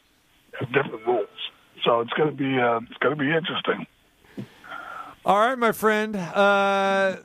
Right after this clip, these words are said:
Speaker 2: the Cartwright Family Contest going on this week. Uh, you wanna tell everyone what this is? Is this another barn burner?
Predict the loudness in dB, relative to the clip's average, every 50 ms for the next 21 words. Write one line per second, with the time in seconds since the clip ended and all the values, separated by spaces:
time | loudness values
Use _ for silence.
0 | _ -6 -2 -2 2 4 6 6 6 6 2 0 0 0 0 0 0 0 0 -2
1 | -2 0 2 2 2 2 2 2 2 2 2 2 0 -2 -6 -12 -14 -18 -20 _
2 | _ _ _ _ _ 2 4 6 6 6 4 2 2 0 0 2 0 0 0 0
3 | 0 0 0 0 0 -2 0 2 2 2 0 0 -2 0 0 0 0 0 2 2
4 | 2 4 4 4 2 2 2 0 -2 -2 0 0 0 2 0 0 0 2 2 2
5 | 2 0 -4 -10 -10 -4 -4 -2 -2 0 0 2 2 2 2 4 4 4 4 4
6 | 2 0 0 0 0 -2 -4 -8